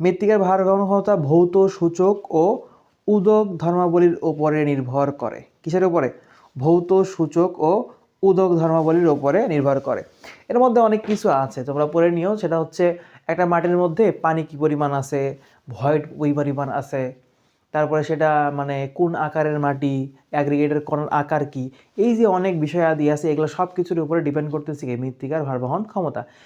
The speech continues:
যেগুলো আমরা মূলত প্রথম অধ্যায় থেকে আলোচনা করে আসতেছি। মৃত্তিকার ভারবহন ক্ষমতা নিয়ে আমরা কিন্তু প্রথম অধ্যায় থেকে আলোচনা করে আসতেছি। জিওটেকনিক মানে কি? মাটি নিয়ে আলোচনা হচ্ছে।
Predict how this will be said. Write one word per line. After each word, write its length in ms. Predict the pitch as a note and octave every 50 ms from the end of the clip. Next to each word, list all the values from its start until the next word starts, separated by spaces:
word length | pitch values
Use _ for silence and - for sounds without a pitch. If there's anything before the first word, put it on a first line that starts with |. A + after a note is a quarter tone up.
| - _ _ -
যেগুলো 280 | D#3+ G3+ G#3 A3 A3
আমরা 360 | G#3 G3+ G#3 G#3 G3+ G3+ G3+ F3+
মূলত 300 | F3+ F#3+ F#3 F#3 F3+ F#3+
প্রথম 320 | F3+ F3 E3+ F3 F3+ F3+
অধ্যায় 220 | F3 E3 D#3+ E3 D#3
থেকে 240 | D#3+ D#3+ C#3 E3
আলোচনা 360 | D#3+ D3+ C#3+ C#3 D3 C#3+ C#3 C3+
করে 140 | C3+ C3+
আসতেছি। 420 | B2+ A#2+ A#2 - - C3 A#2 - - - _ _ _ _ _ _ _ _ _ _ _ _ -
মৃত্তিকার 320 | D3 D3 D3 E3+ F3+ F3+
ভারবহন 320 | D#3+ D#3+ D#3 D#3+ D#3+ E3+ F3+
ক্ষমতা 300 | F3+ F#3+ F#3+ F3+ G3 G3
নিয়ে 140 | G#3+ G#3+
আমরা 160 | G#3 G#3 G#3 G3
কিন্তু 220 | G3+ G#3 G3+ G#3+
প্রথম 240 | F3 F3 E3 F3 F3 E3+
অধ্যায় 180 | E3 D#3 E3 D#3+
থেকে 220 | D3+ D#3+ D3 E3
আলোচনা 340 | E3 D3+ C#3 C3 C#3 C3+ C3
করে 120 | B2+ B2 B2
আসতেছি। 440 | B2 B2+ A#2 - C3 A2+ A#2 A#2
জিওটেকনিক 420 | A2+ C3+ D3+ D3 D#3+ D#3 D#3 E3+ E3
মানে 220 | D3+ C#3+ C#3 C3+ B2
কি? 80 | B2
মাটি 240 | C#3 D3+ D3+ D#3 D#3
নিয়ে 160 | C#3+ D3 D#3
আলোচনা 300 | C#3+ C3+ C3 C#3 C3 B2
হচ্ছে। 280 | B2 B2+ A#2+ - -